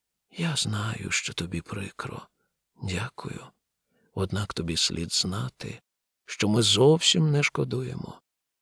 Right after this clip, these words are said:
Воно було того варте. Чи не так, мій сину?"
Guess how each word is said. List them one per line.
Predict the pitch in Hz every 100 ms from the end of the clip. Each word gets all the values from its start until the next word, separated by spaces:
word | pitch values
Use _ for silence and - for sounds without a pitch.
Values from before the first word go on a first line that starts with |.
| _ -
Воно | 110 151 170
було | 165 127 139
того | 139 110 101 113
варте. | 113 131 123 - - 113 - _ _ _ _ _ -
Чи | -
не | 135 131
так, | 120 113 143
мій | 156
сину?" | - 190 202 214